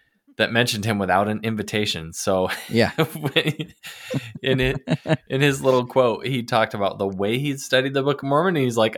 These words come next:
Speaker 1: "I invite you to do the same thing."
Speaker 2: Yep.
Speaker 1: Um,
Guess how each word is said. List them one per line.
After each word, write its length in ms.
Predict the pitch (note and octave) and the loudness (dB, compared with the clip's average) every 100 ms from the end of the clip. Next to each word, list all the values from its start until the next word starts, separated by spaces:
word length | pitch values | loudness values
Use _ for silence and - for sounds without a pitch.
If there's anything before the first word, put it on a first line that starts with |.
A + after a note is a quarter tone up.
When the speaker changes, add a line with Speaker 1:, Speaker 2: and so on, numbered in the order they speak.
| - | 0
Speaker 1:
"I 180 | C3+ G#3+ | 2 4
invite 400 | E3+ C#3+ D#3 D3 | 2 2 2 2
you 180 | D#3+ G#3 | 2 2
to 100 | D3 | 2
do 200 | D3+ F#3 | 2 2
the 100 | B3+ | 0
same 320 | - G#3 A#3 | 0 -2 -4
thing." 400 | D4+ C4 B2+ G#3 | -4 -4 -4 -4
Speaker 2:
Yep. 300 | C4+ - G2 - B3+ - C#4+ | -6 -2 -2 -2 -8 -12 -10
Speaker 1:
Um, 420 | E2+ F2+ E2+ E2+ | -4 -4 -4 -8